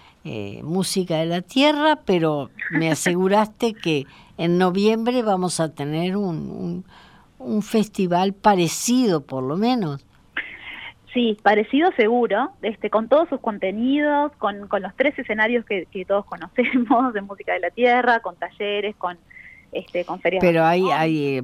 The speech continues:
Speaker 1: pocos lugares que ofrezcan las ventajas de Jacksonville en la materia.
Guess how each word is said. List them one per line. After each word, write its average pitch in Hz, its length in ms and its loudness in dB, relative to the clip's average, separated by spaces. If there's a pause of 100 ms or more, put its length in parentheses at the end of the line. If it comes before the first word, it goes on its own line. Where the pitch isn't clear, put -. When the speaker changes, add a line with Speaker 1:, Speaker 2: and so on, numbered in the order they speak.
(100)
Speaker 1:
pocos 208 440 4
lugares 147 380 0
que - 140 -8
ofrezcan 151 760 -2 (500)
las 160 280 0
ventajas 175 760 0
de 151 160 -2
Jacksonville 156 920 -2
en 120 120 -8
la 123 120 -10
materia. 151 640 0